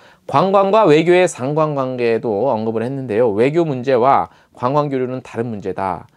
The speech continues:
관광은 어떤 입장에 서서 외교적인 측면에서 접근해야 할지 앞으로, 어, 더욱 중요해질 것이라고 본다며, 뉴딜이라고 말하기는, 표현하기는 어렵지만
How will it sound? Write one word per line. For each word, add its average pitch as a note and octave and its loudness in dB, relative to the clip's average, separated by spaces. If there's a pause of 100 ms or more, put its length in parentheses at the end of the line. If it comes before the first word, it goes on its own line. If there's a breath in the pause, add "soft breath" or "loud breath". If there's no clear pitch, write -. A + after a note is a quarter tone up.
(220 soft breath)
관광은 C#3+ 0
어떤 D#3+ 0
입장에 D#3 -2
서서 A2+ -2
외교적인 C3+ -2
측면에서 E3+ -4
접근해야 B2+ -4
할지 C3 -6
앞으로, E3+ -2 (340 soft breath)
어, F#2+ -8
더욱 A2 -4
중요해질 B2 -2
것이라고 F#2 -8
본다며, G2 -8
뉴딜이라고 C3 -2
말하기는, G#2 -4
표현하기는 D#3 -2 (260 loud breath)
어렵지만 B2+ 0